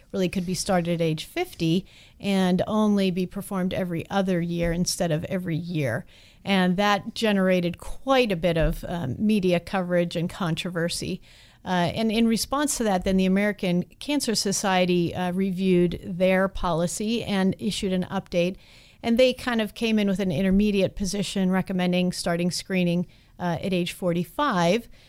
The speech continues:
Uh, and now the American Society of Breast Surgeons has reviewed data and issued a new guideline as well.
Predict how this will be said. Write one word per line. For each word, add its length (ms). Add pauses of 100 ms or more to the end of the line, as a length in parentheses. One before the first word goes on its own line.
(220)
Uh, 320
and 220
now 300
the 100
American 320
Society 280
of 80
Breast 260
Surgeons 480
has 420
reviewed 720
data 420
and 340
issued 520
a 100
new 260
guideline 560
as 160
well. 340